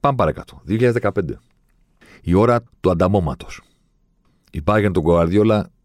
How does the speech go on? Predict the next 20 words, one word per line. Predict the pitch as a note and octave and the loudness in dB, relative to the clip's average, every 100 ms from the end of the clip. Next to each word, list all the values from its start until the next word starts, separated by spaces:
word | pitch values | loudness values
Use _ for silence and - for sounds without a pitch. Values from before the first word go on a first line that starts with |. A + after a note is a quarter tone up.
| _ | _
αντιμετωπίζει | D#2+ F2 E2 - F#2+ G2+ F2+ - _ | -8 -6 -6 -4 -4 -4 -8 -10 _
την | - F2 | -10 -6
Μπαρτσελώνα | F2 - D#2+ D#2 F2 F#2 E2 - _ _ | -6 -6 -6 -4 -4 -4 -8 -12 _ _
του | D2+ | -6
Λουίς | E2 E2 | -4 -4
Ενρίκε. | D#2 D2 C2+ - - _ _ _ | -6 -8 -10 -14 -20 _ _ _
Ο | C#2 | -8
Γκουαρδιόλα | C#2+ C#2 D#2+ E2 | -6 -2 -2 -2
επιστρέφει | D2+ - - E2+ D#2+ E2 E2 - | -4 -8 -8 -8 -6 -8 -10 -12
στον | - C#2+ | -12 -8
τόπο | D#2+ - | -6 -6
του | - | -4
εγκλήματος. | D2 D2+ C#2+ C2+ - - _ _ _ _ _ _ _ _ _ _ - | -6 -4 -8 -10 -18 -20 _ _ _ _ _ _ _ _ _ _ -8
Πρώτο | F#2+ G2+ G2 | -4 -2 -2
μάτς | G#2+ | -2
στη | - | -2
Βαρκελόνη. | G2 F2+ E2+ F2 D#2+ B1 _ _ _ _ _ _ _ _ | -4 -4 -2 -2 -4 -8 _ _ _ _ _ _ _ _
Ο | - | -4
Γκουαρδιόλα | F2+ F2 E2+ A2+ G#2 | 0 0 2 2 2
πηγαίνει | F2+ G2+ G#2+ G2+ F#2+ F2 | 0 -2 0 0 -2 -6